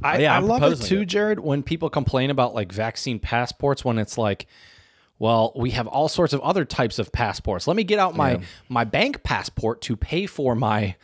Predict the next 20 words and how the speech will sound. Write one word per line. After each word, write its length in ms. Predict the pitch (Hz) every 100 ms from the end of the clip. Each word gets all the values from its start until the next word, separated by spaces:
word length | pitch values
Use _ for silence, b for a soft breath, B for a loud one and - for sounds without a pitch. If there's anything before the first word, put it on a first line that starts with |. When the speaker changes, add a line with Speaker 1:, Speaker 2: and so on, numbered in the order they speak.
| B B B
Speaker 1:
food. 380 | - 269 254 113
Let 140 | 135
me 80 | 190
get 180 | 139 123
out 200 | 120 135
my, 300 | 117 117 123
my 180 | 117 117
driving 520 | 107 120 165 262 135
passport 560 | - 107 - - 117 143
when 160 | 139
I 80 | 127
get 160 | 127 -
pulled 220 | 151 135
over 200 | 139 139
by 200 | 131 131
the 80 | 135
police. 520 | 151 185 233 160 -
You 140 | 143
know, 80 | 156
like, 260 | 147 139